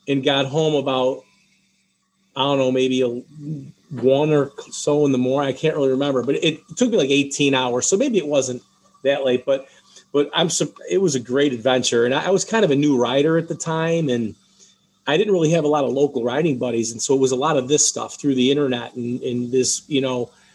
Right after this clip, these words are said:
the forum things. And, and, and that's kind of what got me into that. I just wanted to put miles on.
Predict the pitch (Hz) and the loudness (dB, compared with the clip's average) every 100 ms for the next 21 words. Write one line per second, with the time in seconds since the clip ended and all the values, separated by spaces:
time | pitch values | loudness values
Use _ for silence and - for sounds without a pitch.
0 | _ 131 - - 147 151 147 135 123 - | _ -4 -2 2 4 6 4 4 0 0
1 | 123 117 117 113 120 123 131 123 127 131 | 2 2 -4 -4 -4 -2 -4 -4 -4 -8
2 | - 139 139 156 156 - - _ _ - | -6 -4 0 0 0 -6 -6 _ _ -4
3 | 156 143 135 135 127 143 139 135 135 139 | 0 0 0 -2 0 -2 -2 -2 -2 -2
4 | 135 123 131 131 - _ _ _ - - | -2 -2 -2 -4 -8 _ _ _ -12 0
5 | 139 139 151 143 131 143 131 131 151 143 | 2 2 2 2 2 -2 0 0 2 2
6 | 120 123 127 123 | 0 -4 -8 -10